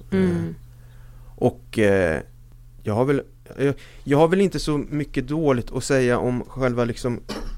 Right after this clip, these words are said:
Speaker 2: klubben i sig eller medlemmarna i sig. Eh, just för att just då och där och längre in i mitt liv så har det liksom,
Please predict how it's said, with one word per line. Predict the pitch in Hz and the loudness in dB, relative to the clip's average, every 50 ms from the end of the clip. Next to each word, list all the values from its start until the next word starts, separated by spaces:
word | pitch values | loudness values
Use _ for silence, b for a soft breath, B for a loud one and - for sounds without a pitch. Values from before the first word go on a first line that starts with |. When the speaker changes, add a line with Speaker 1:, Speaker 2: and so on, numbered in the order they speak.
| - - - - | -8 -10 -10 -10
Speaker 2:
klubben | - - 131 131 131 127 120 123 131 123 | -6 0 2 2 2 2 2 0 0 0
i | 123 | 0
sig | 113 - 120 117 113 | -2 -2 0 0 0
eller | 117 113 120 | 2 0 0
medlemmarna | 127 131 127 123 117 120 131 143 143 135 131 131 123 120 | 0 2 2 0 2 0 0 0 0 0 0 0 0 0
i | 107 107 | 0 -2
sig. | - - - 107 92 95 92 92 107 - b b b b b b b b b b b - | -2 -2 0 0 0 0 0 -2 -4 -6 b b b b b b b b b b b -4
Eh, | - 104 98 95 98 95 90 80 78 - - - - - - | -4 -2 -2 -2 -2 -2 -2 -4 -4 -4 -6 -8 -10 -14 -14
just | - 104 113 113 110 - - - | -8 -2 0 0 0 0 -4 -4
för | - 113 110 104 | 0 2 4 4
att | 104 101 - - - - - - - - - - - - - - - - - - | 4 4 2 0 -2 -4 -6 -12 -16 -12 -6 -4 -4 -4 -4 -6 -10 -16 -10 -4
just | 113 139 147 143 - - - - | 0 0 2 2 0 -4 -8 -4
då | - 131 127 123 123 120 117 113 - - - - - - - - | -2 0 0 2 2 2 2 0 -2 -8 -16 -10 -4 -4 -2 -2
och | 113 113 | -2 -4
där | 104 - 123 131 147 143 131 127 120 117 | 0 2 4 4 6 6 6 6 4 4
och | - - 117 113 107 - - - - - - | 2 0 0 0 0 0 -2 -6 -6 -10 -12
längre | - 113 117 123 127 120 117 117 117 120 117 117 113 104 - - | -8 -2 2 2 4 4 2 2 2 0 0 0 0 -2 -4 -4
in | - 123 123 120 120 | -4 -4 -2 -2 -2
i | |
mitt | 117 113 107 - - | -2 -2 -4 -4 -2
liv | 110 110 110 104 | -2 -2 -4 -4
så | 104 - - 110 107 107 101 - - - - | -6 -4 -2 -2 0 -2 -2 -4 -8 -16 -10
har | - 107 117 113 | -4 -2 -2 0
det | 117 113 | 0 -2
liksom, | 107 107 - - 107 107 104 | -2 -4 -6 -6 -6 -6 -6